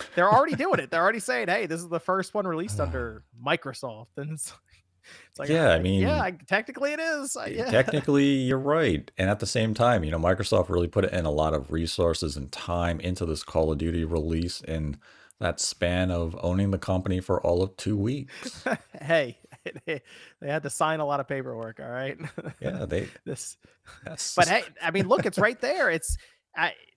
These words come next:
Speaker 1: Call of Duty, that's Microsoft's product, right? And it's bundled in there with a P S five system from Sony, a Sony product. We have a bundle that has them combined, a big triple A release for the holiday. And the interesting thing about this,
Speaker 2: <laughs>
Speaker 1: Nate,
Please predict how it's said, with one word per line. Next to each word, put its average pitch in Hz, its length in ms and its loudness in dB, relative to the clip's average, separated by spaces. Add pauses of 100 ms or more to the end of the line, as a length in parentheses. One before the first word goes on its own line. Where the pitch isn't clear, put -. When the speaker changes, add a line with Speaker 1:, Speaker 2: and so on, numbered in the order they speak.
(480)
Speaker 1:
Call 180 260 0
of 180 60 -4
Duty, 220 180 -4
that's 208 180 -6
Microsoft's 185 520 -2
product, 240 460 -4
right? 247 380 -6
And 160 160 -6
it's - 200 -10 (120)
bundled 180 440 -2
in 196 120 -2
there 233 160 -4
with 196 140 -2
a 170 40 -8
P 185 160 -10
S 208 160 -4
five 202 240 -4
system 220 380 -8
from 208 180 -8
Sony, 220 400 -2
a 135 40 -2
Sony 320 380 0
product. 143 300 0
We 233 140 -6
have 247 180 2
a 269 140 -2
bundle 247 340 0
that 208 120 -6
has 196 300 -2 (640)
them 202 160 0
combined, 175 640 0
a 127 60 -6
big 147 180 -8
triple 214 420 -8
A 208 80 -2
release 196 400 -6
for - 140 -6
the 170 80 0
holiday. 220 440 -4 (280)
And 240 380 -2 (500)
the 208 260 0
interesting 277 400 0
thing 214 120 -2
about 196 260 4
this, 254 160 -4
Speaker 2:
<laughs> - 60 -10
Speaker 1:
Nate, 277 260 -4